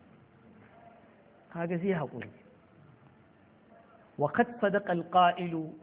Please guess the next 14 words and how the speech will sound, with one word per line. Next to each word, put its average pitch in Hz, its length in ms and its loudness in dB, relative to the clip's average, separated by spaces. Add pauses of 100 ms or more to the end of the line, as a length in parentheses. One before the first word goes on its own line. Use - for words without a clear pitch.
(240)
haƙiƙa 196 600 0
wanda 190 260 -2
ya 175 100 -2
faɗi 175 220 -10
wata 175 280 -4
magana 165 520 -2
mai 139 180 -10
hikima 175 520 -4
ya 170 220 2
yi 165 180 -2
gaskiya. 151 560 -2 (420)
Abdullahi 156 540 -2
ibn 180 260 -4
Mubarak 160 380 0